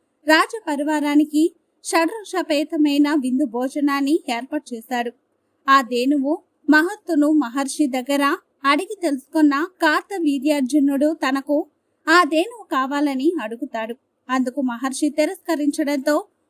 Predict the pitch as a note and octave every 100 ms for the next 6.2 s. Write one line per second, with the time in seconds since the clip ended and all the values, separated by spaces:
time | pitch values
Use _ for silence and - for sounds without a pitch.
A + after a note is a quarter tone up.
0 | _ F#4+ G#4 C5 B4 F#4+ D4+ D#4 C#4 C4+
1 | E4 _ _ F4 E4 A#4+ A4 F4+ D4 D#4
2 | D4+ A#3+ D4+ D4 C#4+ C#4 D4 - _ _
3 | _ B3 E4 F#4+ B4+ F#4+ D4+ D#4 E4 D#4
4 | B3 B3+ C#4+ D#4 C#4 D4 D#4+ D#4 A#3+ A#3+
5 | D#4+ D#4 D4+ C#4 C#4+ - D4 D#4+ A#3 G#3+
6 | B3 A#3+